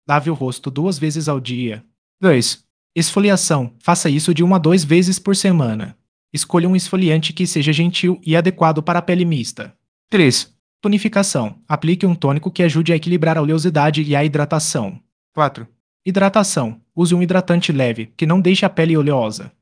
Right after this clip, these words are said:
Cinco. Proteção solar. Nunca esqueça do protetor solar,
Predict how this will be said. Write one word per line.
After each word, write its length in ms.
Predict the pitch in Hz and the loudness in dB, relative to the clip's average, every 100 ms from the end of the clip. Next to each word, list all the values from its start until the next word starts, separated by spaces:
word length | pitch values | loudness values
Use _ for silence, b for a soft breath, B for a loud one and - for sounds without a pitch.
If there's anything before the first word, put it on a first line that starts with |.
| _ _ - | _ _ 2
Cinco. 380 | 170 139 117 - _ _ _ | 4 4 -2 -16 _ _ _
Proteção 400 | 180 175 190 196 | -2 0 2 0
solar. 500 | - 202 135 113 123 _ | 2 0 0 -2 -8 _
Nunca 220 | 160 196 | -4 -2
esqueça 360 | 208 - 170 - | -2 -2 -2 0
do 140 | 156 | -2
protetor 420 | 151 180 202 180 160 | -2 -2 -2 0 0
solar, 520 | 202 175 139 139 | 2 2 2 0